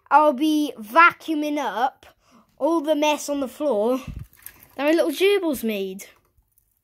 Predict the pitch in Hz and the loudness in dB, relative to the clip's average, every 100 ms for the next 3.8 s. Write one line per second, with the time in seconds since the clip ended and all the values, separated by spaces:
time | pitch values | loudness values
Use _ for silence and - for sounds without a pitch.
0 | _ _ _ _ _ _ _ _ _ _ | _ _ _ _ _ _ _ _ _ _
1 | _ _ _ _ _ _ _ _ _ - | _ _ _ _ _ _ _ _ _ -20
2 | - - - - - - 214 202 165 196 | -20 -20 -20 -20 -20 -12 -10 -8 -10 -10
3 | 202 - 208 214 202 202 214 226 | -10 -8 -4 -4 -4 -4 -4 -4